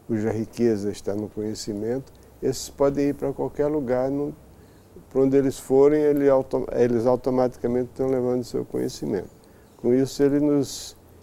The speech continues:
instilou a ideia de estudar. Só que eu não levei muito isso a sério, não. Quer dizer, eu, eu sabia disso como teoria, mas na prática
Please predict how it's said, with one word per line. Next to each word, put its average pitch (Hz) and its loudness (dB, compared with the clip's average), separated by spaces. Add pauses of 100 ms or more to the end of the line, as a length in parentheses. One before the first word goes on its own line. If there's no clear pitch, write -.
(120)
instilou 117 0
a 117 4
ideia 107 2
de 110 -6 (160)
estudar. 104 -2 (880)
Só 190 -2
que 240 -8
eu 269 -2
não 233 0
levei 127 4
muito 120 -2
isso 107 -6
a 101 -4
sério, 107 0
não. 92 -6
Quer 139 -2
dizer, 127 0
eu, 131 0 (160)
eu 151 0
sabia 156 0
disso 156 -4
como 165 -2
teoria, 143 2
mas 107 0
na 139 -2
prática 147 0